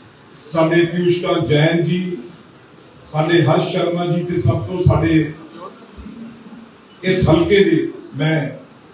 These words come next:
ਇਹਨਾਂ ਨੂੰ, ਕਿਉਂਕਿ ਤੁਹਾਡਾ ਪ੍ਰੋਫੈਸ਼ਨ ਆ, ਉਹਦੇ ਲਈ ਵੀ ਇਹਨਾਂ ਨੂੰ ਮੰਨਦਾ,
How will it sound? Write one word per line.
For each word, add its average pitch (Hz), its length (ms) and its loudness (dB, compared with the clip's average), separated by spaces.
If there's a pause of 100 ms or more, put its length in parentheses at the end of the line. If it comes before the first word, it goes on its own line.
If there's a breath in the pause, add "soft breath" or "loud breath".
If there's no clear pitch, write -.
(300)
ਇਹਨਾਂ 190 240 4
ਨੂੰ, 180 420 0 (1900)
ਕਿਉਂਕਿ 180 260 0
ਤੁਹਾਡਾ 156 320 2
ਪ੍ਰੋਫੈਸ਼ਨ 170 640 -2
ਆ, 180 160 -2 (960)
ਉਹਦੇ 233 280 4
ਲਈ 208 180 4
ਵੀ 202 180 2
ਇਹਨਾਂ 196 180 2
ਨੂੰ 196 160 2
ਮੰਨਦਾ, 175 320 0